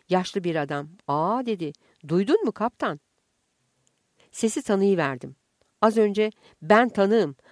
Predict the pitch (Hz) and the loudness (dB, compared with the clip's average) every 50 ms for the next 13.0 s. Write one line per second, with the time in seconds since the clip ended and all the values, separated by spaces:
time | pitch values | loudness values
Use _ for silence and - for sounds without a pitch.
0 | _ _ _ 190 196 214 226 226 - 208 196 196 190 185 190 214 247 254 240 - | _ _ _ 2 2 2 0 -2 -2 -2 0 0 0 0 0 -2 -2 -4 -4 -6
1 | 160 139 - _ _ _ _ - - 190 185 196 185 233 - - 190 180 180 180 | -6 -6 -6 _ _ _ _ -4 -2 0 0 0 -2 -4 -6 -6 -6 -6 -2 -2
2 | 185 180 175 165 180 202 - 240 220 - - - 233 220 208 240 262 - _ _ | 0 0 0 -2 -2 -4 -4 -6 -8 -6 -6 -4 -4 -4 -4 -6 -6 -6 _ _
3 | _ _ _ _ - 240 226 202 - - - - - - 185 185 185 170 202 202 | _ _ _ _ -4 -2 -2 -2 -4 -6 -8 -8 0 2 2 4 4 2 -2 -4
4 | 185 - 180 143 147 139 117 120 123 - - 127 - - - - _ _ _ _ | -4 -6 -8 -8 -6 -8 -8 -8 -12 -14 -16 -18 -18 -20 -20 -20 _ _ _ _
5 | _ _ _ _ _ _ _ - 185 180 220 277 269 208 175 175 156 135 143 131 | _ _ _ _ _ _ _ -2 0 0 0 -2 -2 -4 -6 -6 -6 -6 -8 -8
6 | - - - _ _ _ _ - - 220 214 185 208 202 226 208 170 135 139 - | -8 -10 -20 _ _ _ _ -6 -4 -4 -2 -2 -2 0 2 2 0 0 -2 -6
7 | 151 135 131 - - 139 131 - - 131 127 131 - _ _ - - 156 - - | -8 -8 -8 -10 -10 -12 -12 -10 -10 -10 -12 -12 -14 _ _ -10 -8 -8 -6 -4
8 | 165 139 143 151 - 143 139 135 131 135 123 131 131 131 131 131 131 - _ _ | -6 -4 -4 -6 -6 -6 -6 -6 -6 -6 -8 -6 -8 -8 -8 -10 -12 -16 _ _
9 | _ _ _ _ _ _ _ _ - - _ _ - 196 202 - - 311 370 294 | _ _ _ _ _ _ _ _ -20 -20 _ _ 0 0 0 0 0 0 0 0
10 | 185 135 120 - _ _ _ _ _ _ _ - - 254 247 226 208 196 220 220 | -2 -2 -4 -6 _ _ _ _ _ _ _ -8 -6 -4 -4 -4 -4 -4 -4 -2
11 | 220 254 269 294 277 - 208 170 151 135 120 113 - _ _ 170 202 - 220 - | 0 0 0 0 -2 -2 -2 -2 -2 -2 -4 -8 -10 _ _ -10 -8 -8 -8 -8
12 | - 226 214 214 214 214 - 180 160 160 165 160 180 185 - 202 185 190 202 | -8 -4 -4 -4 -4 -4 -4 -4 -4 -4 -2 -4 -4 -4 -4 -6 -4 -4 -4